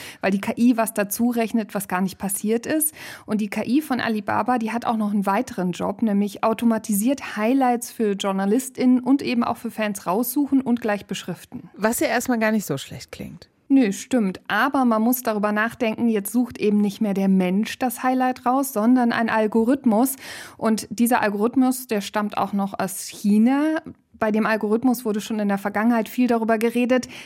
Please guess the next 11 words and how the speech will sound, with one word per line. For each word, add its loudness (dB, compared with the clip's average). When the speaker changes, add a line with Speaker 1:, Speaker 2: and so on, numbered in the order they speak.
Speaker 1:
wie -2
staatstreu -4
er 0
eigentlich -4
ist -2
und -2
damit 2
eben 2
auch -4
eingefärbt. 0
Und 4